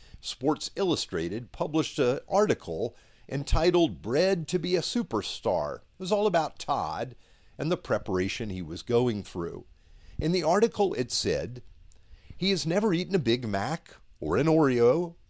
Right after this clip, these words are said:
or a Ding Dong. When he went to birthday parties as a kid, he would take his own cake and ice cream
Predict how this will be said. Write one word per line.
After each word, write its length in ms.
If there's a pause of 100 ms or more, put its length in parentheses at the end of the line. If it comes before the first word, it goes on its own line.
(100)
or 180
a 80
Ding 380
Dong. 480 (560)
When 160
he 60
went 180
to 100
birthday 420
parties 520
as 160
a 60
kid, 420
he 100
would 180
take 220
his 160
own 240
cake 380
and 120
ice 220
cream 540